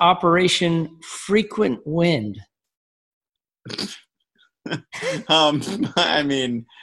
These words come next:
Speaker 2: going to Taco Bell? I don't know. Operation Frequent Wind.
Speaker 1: Isn't that awful?
Speaker 2: That's great.
Speaker 1: Operation
Speaker 2: I've,
Speaker 1: Frequent
Speaker 2: I have no idea.
Speaker 1: Wind, um,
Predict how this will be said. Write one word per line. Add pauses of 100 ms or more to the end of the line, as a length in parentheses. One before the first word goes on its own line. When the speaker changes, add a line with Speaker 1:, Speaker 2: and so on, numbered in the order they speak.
(340)
Speaker 2:
going
to
Taco
Bell?
I
don't
know. (760)
Operation
Frequent
Wind.
Speaker 1:
Isn't
that
awful? (100)
Speaker 2:
That's
great.
Speaker 1:
Operation
Speaker 2:
I've, (160)
Speaker 1:
Frequent
Speaker 2:
I
have
no
idea.
Speaker 1:
Wind, (920)
um,